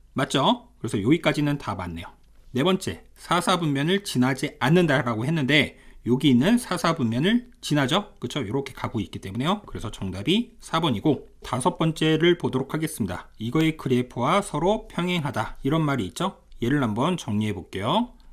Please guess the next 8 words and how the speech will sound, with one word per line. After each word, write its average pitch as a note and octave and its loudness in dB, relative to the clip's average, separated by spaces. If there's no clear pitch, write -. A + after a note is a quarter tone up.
마이너스 D3 -2
사 D3+ 0
와이는 G2+ -4
육 A2+ -2
엑스 D3 -2
더하기 C3+ -2
십이가 A2 -6
되고 A2 -2